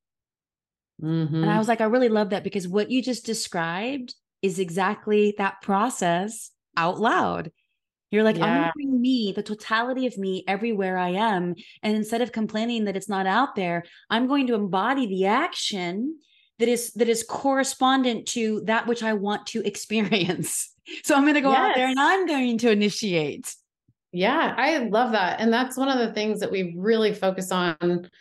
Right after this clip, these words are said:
Speaker 1: in all, every one of Jack's programs too, is like, "Who am I going to be?" Because you're gonna find the goal moves every time you hit the goal,
Speaker 2: <laughs>
Speaker 1: you know? And so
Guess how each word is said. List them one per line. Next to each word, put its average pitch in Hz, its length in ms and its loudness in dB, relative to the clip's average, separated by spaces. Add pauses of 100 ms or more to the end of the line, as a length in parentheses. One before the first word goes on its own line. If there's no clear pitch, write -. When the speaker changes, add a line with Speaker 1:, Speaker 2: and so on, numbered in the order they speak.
(280)
Speaker 1:
in - 600 0
all, 208 240 2
every 247 260 4
one 185 120 2
of 165 220 -2
Jack's 156 500 -4
programs 165 480 -2
too, 220 220 2
is 165 160 0
like, 160 180 0
"Who 220 380 4
am 190 120 -2
I 180 120 0
going 175 200 0
to 170 100 -4
be?" 156 520 -2 (540)
Because 208 640 0 (120)
you're 247 340 0 (420)
gonna 302 240 4
find 180 560 0 (100)
the 185 120 -2
goal 196 340 4
moves 170 320 4
every 160 260 -2
time 160 220 0
you 151 80 0
hit 165 240 -4
the 156 80 -4
goal, - 420 -4 (160)
Speaker 2:
<laughs> 185 340 -10
Speaker 1:
you 170 200 0 (100)
know? 170 140 -2 (200)
And 202 160 6
so 233 540 4